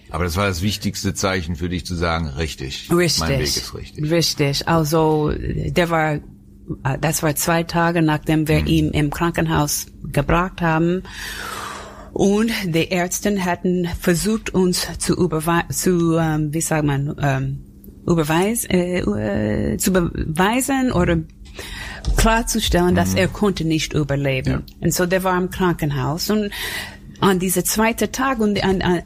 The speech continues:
Speaker 2: an dem zweiten Tag erstmal, der hat angefangen zum Schwellen. Und, ähm,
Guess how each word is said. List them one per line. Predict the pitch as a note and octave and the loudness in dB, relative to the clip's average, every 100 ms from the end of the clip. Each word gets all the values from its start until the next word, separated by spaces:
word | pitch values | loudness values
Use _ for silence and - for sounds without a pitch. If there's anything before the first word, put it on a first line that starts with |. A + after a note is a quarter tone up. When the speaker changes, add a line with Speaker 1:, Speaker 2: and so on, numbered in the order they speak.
| - | 0
Speaker 2:
an | D#4 F4+ | 2 2
dem | C4 | 0
zweiten | F#3 F3 E3 D#3+ | 0 0 0 0
Tag | D#3+ D#3 | -2 -2
erstmal, | E3 D#3+ - D#3+ | 0 -2 0 0
der | D#3+ F3 | 0 0
hat | E3+ - | 0 0
angefangen | F3 F3+ - F3+ E3+ | 0 0 0 2 2
zum | D#3+ E3 | 2 0
Schwellen. | D3 - D3+ B2 G#2 C#3 - - - - - - - - | 0 2 2 2 0 -4 -8 -16 -14 -12 -12 -12 -10 0
Und, | F3 E3+ E3 D#3+ - | 2 4 2 0 0
ähm, | E3+ D#3 D3+ D3+ | 0 2 0 -2